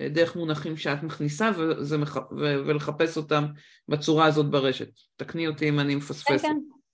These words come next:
Speaker 2: נכון.
Speaker 1: אוקיי?
Speaker 2: אז יש את Hire Easy, שאני רואה גם שפה כתבו פה, אה, את השם. אה, יש את Top Funnel,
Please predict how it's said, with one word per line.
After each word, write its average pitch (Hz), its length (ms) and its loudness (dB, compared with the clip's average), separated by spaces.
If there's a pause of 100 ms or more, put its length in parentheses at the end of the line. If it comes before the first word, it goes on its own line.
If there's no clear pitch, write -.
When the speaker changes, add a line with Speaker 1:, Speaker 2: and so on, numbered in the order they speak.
(180)
Speaker 2:
נכון. 220 300 2
Speaker 1:
אוקיי? 190 260 0
Speaker 2:
אז 220 240 6
יש 247 220 8
את 277 100 6
Hire 214 320 8
Easy, 196 380 6
שאני 190 240 0
רואה 190 120 4
גם 202 140 0
שפה 180 520 0
כתבו 190 400 -4
פה, 175 340 6
אה, 165 540 -2
את 175 80 -8
השם. 190 440 4 (720)
אה, 196 500 12
יש 240 260 8
את 294 80 6 (180)
Top - 400 2
Funnel, 190 440 2